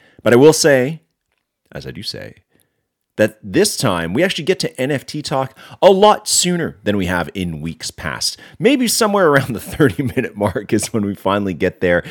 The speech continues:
because we spent the first thirty minutes talking about what Phil's childhood bedroom looked like,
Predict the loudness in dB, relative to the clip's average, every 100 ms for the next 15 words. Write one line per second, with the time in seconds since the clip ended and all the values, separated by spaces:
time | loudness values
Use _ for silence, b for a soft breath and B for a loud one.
0 | B -2 0 0 0 -2 0 0 0 -4
1 | B B 6 6 6 2 0 0 0 2
2 | 0 0 B B 2 2 _ 0 2 2
3 | 0 -4 0 2 2 0 -2 -2 -4 -4
4 | -4 -6 -8 -8 -8 -8 -10